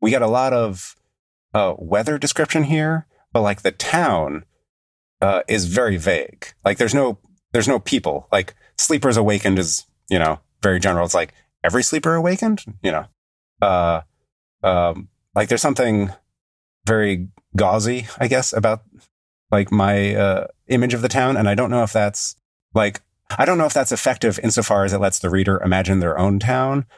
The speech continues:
or if it's just, like, holding off something, uh, you know.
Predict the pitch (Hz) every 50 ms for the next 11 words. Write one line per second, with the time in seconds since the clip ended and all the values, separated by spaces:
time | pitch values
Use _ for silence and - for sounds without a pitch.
0 | _ _ - 110 104 104 104 98 95 - - 90 - - - 92 - - 98 92
1 | 87 85 82 - - - - _ _ _ _ _ _ _ _ _ _ _ _ _
2 | _ _ _ - - - 104 101 98 92 87 85 87 90 92 95 - - - -
3 | - - _ _ _ _ _ _ _ _ - 120 110 101 - 110 110 107 107 110
4 | 117 110 - _ _ _ _ _ _ - 98 95 90 90 92 - - - - -
5 | - _ _ - 110 98 90 87 82 82